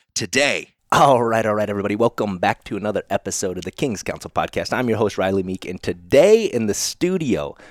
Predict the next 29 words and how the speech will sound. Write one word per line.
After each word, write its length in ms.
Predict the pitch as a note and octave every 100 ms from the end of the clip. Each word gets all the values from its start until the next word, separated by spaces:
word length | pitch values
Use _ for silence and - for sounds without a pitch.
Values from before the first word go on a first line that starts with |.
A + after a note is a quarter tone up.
| - -
this 100 | G#2
is 80 | F#2+
our, 200 | F2 -
our 120 | F2+
magnificent 600 | F2+ F#2 G2+ - F2+ F2+
studio 540 | - - F#2 F2+ F2 E2 _
that 140 | - -
we've 200 | F2 E2+
made 200 | E2 D#2+
in 140 | D2
our 80 | C#2+
basement. 520 | - F2 - G2 F#2 - - - -
Um, 400 | E2 D#2+ D2 D2+ _ _ _ _ -
but 140 | F2
we 100 | A#2
got, 180 | B2+ -
we 60 |
got 100 | C#3
a 40 | F#2
treat 300 | - B2 G2+
for 120 | -
you 100 | D#2+
guys 280 | - B2+ -
today. 460 | - C#2 - - _ _ _ _
Uh, 220 | - D#2 -
a 60 | D#2
dude 260 | F2+ F#2+
who's 220 | F#2 E2+
been, 420 | E2 F2 E2+ D#2+